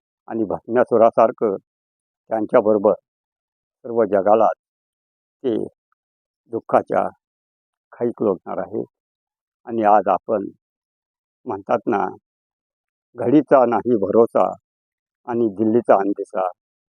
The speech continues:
याप्रमाणे आपण पुढचा विचार करू लागलो आहे, स्वप्न बघू लागलो, बंगल्यावर बंगले बांधू लागलो,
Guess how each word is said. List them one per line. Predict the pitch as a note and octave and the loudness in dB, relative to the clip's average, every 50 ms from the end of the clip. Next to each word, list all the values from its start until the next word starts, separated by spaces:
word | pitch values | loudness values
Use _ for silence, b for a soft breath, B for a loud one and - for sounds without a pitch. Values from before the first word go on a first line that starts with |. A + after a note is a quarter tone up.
| _ _ _ _ _ A#2 | _ _ _ _ _ -8
याप्रमाणे | A2+ G#2+ - A#2+ G#2+ F#2+ G2+ F#2+ F#2+ F#2+ F#2+ - _ _ _ _ | -8 -4 0 0 0 2 2 0 0 -2 -4 -6 _ _ _ _
आपण | A#2+ - - C#3 C3+ A2+ _ | -14 -4 -2 -2 -4 -2 _
पुढचा | - D3 - _ E3 D#3 | -8 -10 0 _ 4 4
विचार | D3 A#2 G#2 - A#2+ G2 G2 | 4 2 0 2 2 2 2
करू | - G2+ G2 G2 | -2 -2 0 2
लागलो | G2 F#2 G2+ G#2 - F#2 | 2 2 0 0 -6 -8
आहे, | - - _ - | -8 -8 _ -20
स्वप्न | _ _ _ _ _ _ _ _ _ _ _ _ _ _ D3 - _ D#3 D3 C#3 | _ _ _ _ _ _ _ _ _ _ _ _ _ _ -12 -6 _ 2 2 4
बघू | A#2 B2 G#2 G#2 A#2 | 4 4 4 4 4
लागलो, | G#2+ G#2 G#2 G2 G#2 G#2 G#2+ G#2+ - _ _ _ _ _ _ _ _ _ _ _ _ | 4 4 2 0 -4 -8 -8 -8 -10 _ _ _ _ _ _ _ _ _ _ _ _
बंगल्यावर | A#2 A#2+ A#2 A#2+ B2 B2 B2+ B2+ B2+ A#2 | -2 0 2 4 4 6 6 4 4 2
बंगले | G#2+ A#2 A2+ A2 A#2 A2+ A2+ - | 0 0 0 2 2 2 4 4
बांधू | G#2+ G#2 _ - A#2 | 2 2 _ 0 2
लागलो, | G#2+ G2+ F#2+ _ - - | 2 2 0 _ -6 -20